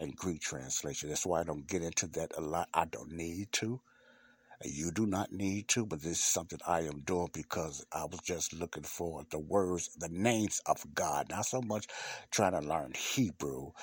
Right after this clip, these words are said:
but the names of God is why I use this mechanical translation, uh, by this young man. His name is Jeff A. Benner. Jeff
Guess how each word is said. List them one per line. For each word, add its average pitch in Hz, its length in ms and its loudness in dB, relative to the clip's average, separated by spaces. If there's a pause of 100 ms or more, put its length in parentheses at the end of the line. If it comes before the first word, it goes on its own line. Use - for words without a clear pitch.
(220)
but 90 160 6
the 73 120 -2
names 90 520 0
of 67 200 -8
God 73 300 2
is 73 140 -2
why 80 200 -2
I - 20 -2
use 80 280 -4
this - 240 0
mechanical 80 540 -6
translation, 82 800 -4 (560)
uh, 80 380 2
by 82 420 2 (140)
this - 240 0 (340)
young 87 280 0
man. 80 440 -2 (380)
His 92 240 0
name 82 200 0
is 71 120 -4
Jeff - 400 0
A. 78 220 2
Benner. 76 680 -2
Jeff 92 300 0